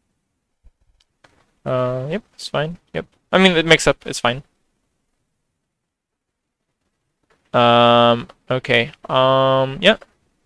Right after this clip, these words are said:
Yeah, this is a scary situation, but I think you played it, you know. It's, it's like, I don't mind the mix-up you went for.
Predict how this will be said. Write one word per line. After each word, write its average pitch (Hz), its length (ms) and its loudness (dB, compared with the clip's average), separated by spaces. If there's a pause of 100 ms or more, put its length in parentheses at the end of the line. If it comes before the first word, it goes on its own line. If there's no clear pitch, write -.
(800)
Yeah, 170 160 10
this 202 100 4
is 240 60 0
a 196 60 -2
scary 170 240 10
situation, 127 500 0
but 120 260 2
I 139 80 2
think 143 160 -2
you 113 100 0
played 117 220 -2
it, 117 100 -4
you 147 80 -6
know. 135 120 -10 (240)
It's, - 280 -14
it's 147 240 -6
like, 139 180 2
I 139 80 6
don't 143 140 6
mind 123 120 4
the 120 60 0
mix-up 117 240 -4
you 117 120 -4
went 120 160 -4
for. 127 200 -8